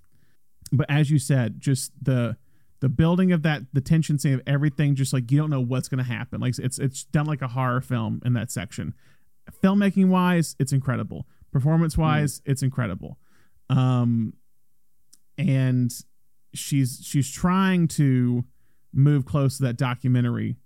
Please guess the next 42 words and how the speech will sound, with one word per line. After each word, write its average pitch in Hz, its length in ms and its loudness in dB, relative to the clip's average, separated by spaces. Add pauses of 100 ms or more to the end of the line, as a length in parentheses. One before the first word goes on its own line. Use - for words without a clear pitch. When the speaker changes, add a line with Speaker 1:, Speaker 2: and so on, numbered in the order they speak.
(420)
Speaker 1:
style. 113 560 -6
And 123 140 0
so 135 140 -2
with 151 260 0
that, 123 260 -2
I'll 127 120 0
ask 131 340 -2
you, 120 140 0
what 135 240 -2
were 151 80 2
your 143 120 -2
thoughts 135 360 -4
on 135 180 0
that 127 140 -2
opening 123 280 -4
prologue 117 560 -4
that 123 100 -4
you, 120 180 -2
you 127 120 0
mentioned? 117 560 -2 (480)
Speaker 2:
Uh, 143 360 -2 (580)
you 139 180 -4
know, 135 220 -2
it's, 127 260 -4
it's - 260 -6
just, - 280 -6
an, 123 180 -4 (1500)
I 127 120 -10
don't 151 120 -6
know. 156 240 -6
Sometimes 147 680 -6
I, 131 380 -2
I, 113 140 -2 (1300)
I - 40 -14
feel 139 180 -6
like 131 140 -4
that 123 140 -4
one 110 140 -4
went 87 140 -6
way 107 200 -4
too 95 220 -8
wide. 50 380 -8